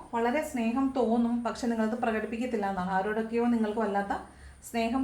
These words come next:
തോന്നും, പക്ഷേ അവരോടൊന്നും നിങ്ങൾ സ്നേഹം പ്രകടിപ്പിക്കുന്നില്ല. നിങ്ങളുടെ മനസ്സ് ഭയങ്കര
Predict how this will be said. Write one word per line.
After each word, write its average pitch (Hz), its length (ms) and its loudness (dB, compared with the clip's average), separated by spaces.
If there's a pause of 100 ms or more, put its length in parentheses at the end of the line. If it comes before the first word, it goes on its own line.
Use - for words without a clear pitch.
തോന്നും, 220 300 4
പക്ഷേ 220 240 -2 (180)
അവരോടൊന്നും 220 440 0
നിങ്ങൾ 220 140 0 (100)
സ്നേഹം 226 240 -2 (100)
പ്രകടിപ്പിക്കുന്നില്ല. 214 720 -2 (420)
നിങ്ങളുടെ 254 280 2
മനസ്സ് 240 240 2
ഭയങ്കര 240 300 0